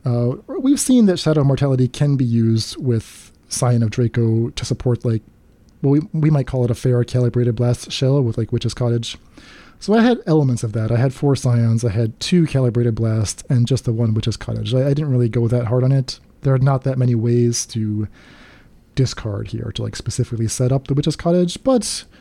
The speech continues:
you know, maybe I'll wanna fire off a blind Calibrated Blast some of the time and, and try to get lucky, which I did, and I also got unlucky a few times. So I'm, I'm not sure if that's, like, actually worth doing, but I did win some matches that way.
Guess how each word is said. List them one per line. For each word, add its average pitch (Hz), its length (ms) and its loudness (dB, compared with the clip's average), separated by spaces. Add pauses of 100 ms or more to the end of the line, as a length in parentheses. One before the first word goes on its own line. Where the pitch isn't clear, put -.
(220)
you 262 100 0
know, 208 100 4
maybe 175 260 4
I'll 143 120 4
wanna 139 180 2
fire 127 340 2
off 117 180 0
a 143 40 0
blind 117 400 0
Calibrated 110 440 -2
Blast 107 460 -6 (120)
some 110 180 -4
of 104 40 -6
the 104 80 -8
time 104 340 -8
and, 107 180 -4
and 135 100 -6
try 110 200 -6
to 104 40 -4
get 117 160 -8
lucky, 127 300 -10 (640)
which 202 120 2
I 220 60 4
did, 127 380 0
and 120 180 0
I 123 60 0
also 123 180 -2
got 135 140 0
unlucky 131 300 -2
a 113 40 -6
few 117 160 -4
times. 113 320 -6
So 147 80 0
I'm, 160 100 2
I'm 185 120 4
not 180 160 4
sure - 120 -2
if 135 60 -2
that's, 127 140 -4
like, 123 120 -4 (380)
actually 127 320 -2
worth 127 280 0
doing, 151 340 2
but 131 100 0
I 143 60 2
did 143 200 2
win 135 140 4
some 120 220 0
matches 113 260 -2
that 113 160 -6
way. 117 240 -6